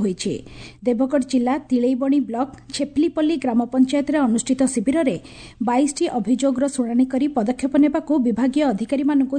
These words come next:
ଜିଲ୍ଲାପାଳ ନିର୍ଦ୍ଦେଶ ଦେଇଛନ୍ତି। ଭଦ୍ରକ ଜିଲ୍ଲା ଭଣ୍ଡାରୀପୋଖରୀ ବ୍ଲକ କାର୍ଯ୍ୟାଳୟରେ ଅନୁଷ୍ଠିତ ଶିବିରରେ ଜିଲ୍ଲାପାଳ ଶହେ ଦୁଇଟି ଅଭିଯୋଗର ଶୁଣାଣି କରି ତିନି ଜଣଙ୍କୁ ଷୋହଳ ହଜାର ଟଙ୍କାର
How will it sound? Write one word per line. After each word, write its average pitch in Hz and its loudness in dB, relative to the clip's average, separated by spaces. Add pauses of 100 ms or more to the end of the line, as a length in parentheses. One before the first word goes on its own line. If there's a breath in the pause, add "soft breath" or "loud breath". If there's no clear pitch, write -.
ଜିଲ୍ଲାପାଳ 233 -2 (100)
ନିର୍ଦ୍ଦେଶ 285 0
ଦେଇଛନ୍ତି। 202 -2 (560 loud breath)
ଭଦ୍ରକ 254 2
ଜିଲ୍ଲା 269 2 (100)
ଭଣ୍ଡାରୀପୋଖରୀ 254 0
ବ୍ଲକ 254 0 (100)
କାର୍ଯ୍ୟାଳୟରେ 247 0
ଅନୁଷ୍ଠିତ 240 -2 (120)
ଶିବିରରେ 262 0 (420 loud breath)
ଜିଲ୍ଲାପାଳ 262 2 (120)
ଶହେ 233 0 (100)
ଦୁଇଟି 254 6 (100)
ଅଭିଯୋଗର 240 0 (120)
ଶୁଣାଣି 247 2
କରି 277 2 (360 loud breath)
ତିନି 277 2
ଜଣଙ୍କୁ 269 -2 (100)
ଷୋହଳ 254 2
ହଜାର 294 0
ଟଙ୍କାର 247 2